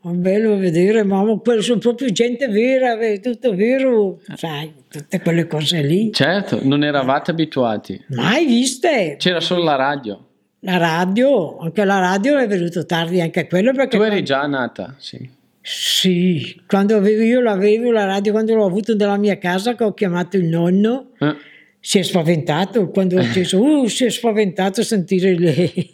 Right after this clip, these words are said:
Speaker 1: <laughs> la radio.
Speaker 2: Ma gli hai
Speaker 1: Poi
Speaker 2: fatto uno scherzo?
Speaker 1: No, io l'ho accesa.
Speaker 2: Eh.
Speaker 1: Quando lui vedeva qualcosa lì, uh, che ha sentito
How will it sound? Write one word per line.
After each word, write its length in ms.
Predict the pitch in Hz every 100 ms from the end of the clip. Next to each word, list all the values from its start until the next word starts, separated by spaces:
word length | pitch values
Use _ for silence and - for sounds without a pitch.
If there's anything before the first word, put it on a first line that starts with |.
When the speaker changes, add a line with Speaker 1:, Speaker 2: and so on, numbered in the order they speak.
| _ _
Speaker 1:
<laughs> 400 | - - - -
la 180 | 185
radio. 460 | 170 165 156 147 151 147 - - - -
Speaker 2:
Ma 140 | 147
gli 60 | 160
hai 80 | 156
Speaker 1:
Poi 120 | 170
Speaker 2:
fatto 120 | 165
uno 120 | 151
scherzo? 600 | 135 - 143 - - 98 -
Speaker 1:
No, 200 | 214 320
io 200 | 269 302
l'ho 120 | 285 220
accesa. 680 | - 226 269 302 180 - -
Speaker 2:
Eh. 100 | 208 - _ _
Speaker 1:
Quando 300 | 214 226 240 202 180
lui 280 | 220 247 269
vedeva 360 | 269 208 247 247
qualcosa 680 | 226 - - - 233 220
lì, 80 | 240
uh, 380 | 359 571 381 294 - -
che 80 | 254
ha 60 | 226
sentito 480 | 240 185 220 240